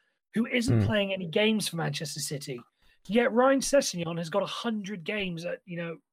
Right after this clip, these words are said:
Speaker 1: at senior level. So he's far more developed and has shown us a lot more. And yeah, obviously, I'd love him. I'd love him to stay for, you know, as long, you know,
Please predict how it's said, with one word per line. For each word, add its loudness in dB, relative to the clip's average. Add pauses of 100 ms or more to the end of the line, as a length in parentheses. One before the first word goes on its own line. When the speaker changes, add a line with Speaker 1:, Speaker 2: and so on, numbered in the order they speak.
(580)
Speaker 1:
at -2
senior 2
level. 0 (380)
So 0
he's 2
far 4
more 0
developed 2
and -4
has -4
shown -2
us -8
a -4
lot -4
more. -4 (680)
And 0 (720)
yeah, 2 (120)
obviously, 4
I'd -2
love 0
him. -4
I'd -2
love 0
him -6
to -8
stay -4 (180)
for, 0 (320)
you -8
know, -8
as -8
long, -6 (500)
you -14
know, -8